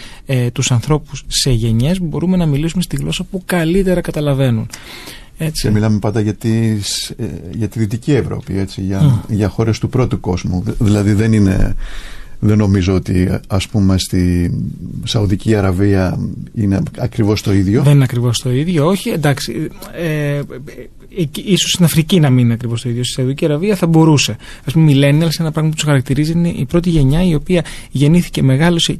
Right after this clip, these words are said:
Speaker 1: και ενηλικιώθηκε στην ψηφιακή εποχή. Προέκταση του χεριού τους ήταν το κινητό τηλέφωνο.
Speaker 2: Ναι, έχεις δίκιο. Στην Αφρική αυτό θα ήταν λίγο δύσκολο να,
Speaker 1: Ακριβώς.
Speaker 2: να, να υπάρχει.
Speaker 1: Ναι.
Speaker 2: Ναι.
Speaker 1: Ε, μ,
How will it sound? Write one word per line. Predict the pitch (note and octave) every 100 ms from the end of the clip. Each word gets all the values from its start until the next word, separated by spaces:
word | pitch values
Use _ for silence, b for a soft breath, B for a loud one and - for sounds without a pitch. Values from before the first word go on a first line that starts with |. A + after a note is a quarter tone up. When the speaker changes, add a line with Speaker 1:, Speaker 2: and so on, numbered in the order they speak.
| -
Speaker 1:
και | - C#3
ενηλικιώθηκε | C3+ C3+ B2+ D#3 E3 -
στην | - D#3+
ψηφιακή | C#3 D#3+ D#3
εποχή. | F#3 F3+ - D3 - B -
Προέκταση | C#3+ D3+ E3 -
του |
χεριού | D#3+ E3 D3 E3 D#3+
τους | -
ήταν | - F3
το | E3 D#3+
κινητό | - E3 E3+
τηλέφωνο. | - E3 D3 B2 B2 A#2+
Speaker 2:
Ναι, | - A2+
έχεις | G#2 G#2+
δίκιο. | B2 G#2 F#2+
Στην | - G2
Αφρική | F#2 F#2 F#2+
αυτό | F2+ -
θα | A2+ A2+
ήταν | A#2 A2
λίγο | A2+
δύσκολο | A2+ B2+ - F#2+
να, | F2
Speaker 1:
Ακριβώς. | F#2 D3 C3 B2+
Speaker 2:
να, | G2
να | F#2
υπάρχει. | F#2+ - G2+ F2+ - D3 D3
Speaker 1:
Ναι. | D3 - G2 - -
Speaker 2:
Ναι. | G#2+ D#3
Speaker 1:
Ε, | D#3 D3 D3 C#3+ C#3 C3+
μ, | B2+ B2+ B2 C3